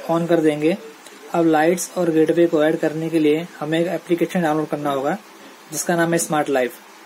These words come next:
वैसे तो हम फ़ोन के Bluetooth से ही लाइट को ऑपरेट कर लेते हैं उसमें, लेकिन कुछ लिमिट होती है, जैसे अपना मैक्सिमम थर्टी फीट से ज़्यादा distance से लाइट को ऑपरेट नहीं कर पाओगे।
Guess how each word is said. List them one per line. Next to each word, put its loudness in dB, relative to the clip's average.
वैसे 0
तो 0
हम 0
फ़ोन -2
के 2
Bluetooth 2
से -2
ही 4
लाइट 2
को 4
ऑपरेट 2
कर 0
लेते 0
हैं -4
उसमें, -2
लेकिन 0
कुछ -2
लिमिट 2
होती 2
है, 0
जैसे 0
अपना -2
मैक्सिमम -2
थर्टी -2
फीट 0
से -6
ज़्यादा 4
distance -2
से -2
लाइट 2
को 0
ऑपरेट 2
नहीं 2
कर 2
पाओगे। 0